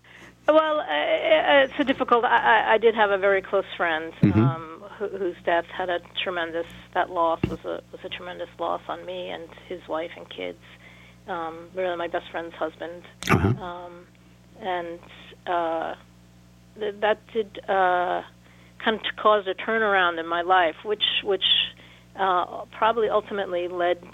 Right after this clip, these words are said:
Speaker 1: to my writing,
Speaker 2: I see.
Speaker 1: um, in a way.
Speaker 2: Well, you know, when things like that happen, I've always thought a door opens. That sounds kinda trite.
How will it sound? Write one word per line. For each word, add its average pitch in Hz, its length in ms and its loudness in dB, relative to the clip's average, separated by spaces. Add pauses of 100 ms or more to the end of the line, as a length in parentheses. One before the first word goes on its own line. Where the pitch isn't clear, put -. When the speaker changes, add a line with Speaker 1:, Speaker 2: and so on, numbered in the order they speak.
Speaker 1:
to 190 80 -8
my 175 200 -4
writing, 160 480 0 (440)
Speaker 2:
I - 100 4
see. - 180 4
Speaker 1:
um, 185 160 0
in 170 80 -8
a 165 80 -8
way. 170 360 -8 (540)
Speaker 2:
Well, 127 120 6
you 123 140 4
know, 117 140 2
when 110 300 6
things 123 300 0
like 104 180 4
that 98 200 2
happen, 101 360 4
I've 92 120 4
always 95 280 6
thought 101 240 2
a 87 60 4
door 101 360 4
opens. 87 420 4
That 92 140 6
sounds 92 260 2
kinda 85 280 4
trite. 90 480 0